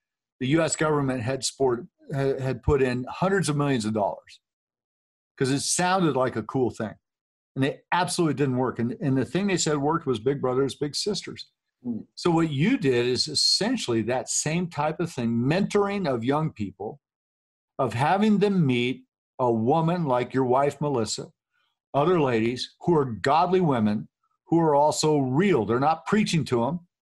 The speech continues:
Speaker 1: They're loving them, and they're, they're,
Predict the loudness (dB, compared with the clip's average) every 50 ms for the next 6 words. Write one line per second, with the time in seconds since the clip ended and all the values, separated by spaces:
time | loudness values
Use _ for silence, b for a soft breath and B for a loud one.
0 | _ _ _ _ _ _ _ _ _ _ _ _ _ -4 -2 0 2 2 4 4
1 | 4 4 4 4 4 2 2 2 2 2 0 0 -2 -6 -8 -10 _ _ _ _
2 | _ _ _ _ _ _ _ _ _ _ _ _ _ -4 -2 0 0 2 2 2
3 | 2 2 0 0 -4 -12 -8 -4 -2 0 2 2 2 0 -2 -4